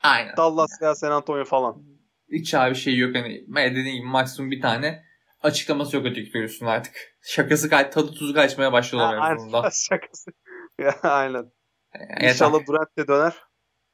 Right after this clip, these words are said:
Speaker 1: Evet. Onun da sakatlığı ne durumda? Jeff Green'in, T L C'nin, Tyler Johnson'ın bunların sakatlığı ne durumda olduğu çok önemli. Umarım hepsi en kısa sürede sağlıklı olarak aramıza dönerler. Çünkü korkunç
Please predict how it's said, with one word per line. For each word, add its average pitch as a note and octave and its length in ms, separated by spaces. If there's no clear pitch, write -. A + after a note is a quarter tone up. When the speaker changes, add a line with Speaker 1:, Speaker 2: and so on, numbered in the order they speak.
Speaker 1:
Evet. C3+ 300
Onun C#3+ 220
da C#3+ 60
sakatlığı C#3+ 540
ne C#3+ 40
durumda? C3+ 360
Jeff C3+ 280
Green'in, C#3+ 320
T - 120
L C3+ 180
C'nin, C#3 340
Tyler C3+ 280
Johnson'ın C#3+ 440
bunların C3+ 200
sakatlığı C3+ 480
ne C#3 160
durumda C#3 260
olduğu C#3 240
çok D3 220
önemli. C3+ 420
Umarım D3 220
hepsi D#3+ 440
en C#3 200
kısa C3+ 140
sürede C#3 240
sağlıklı B2+ 420
olarak C3 200
aramıza B2+ 320
dönerler. C#3+ 360
Çünkü C3+ 500
korkunç C#3+ 520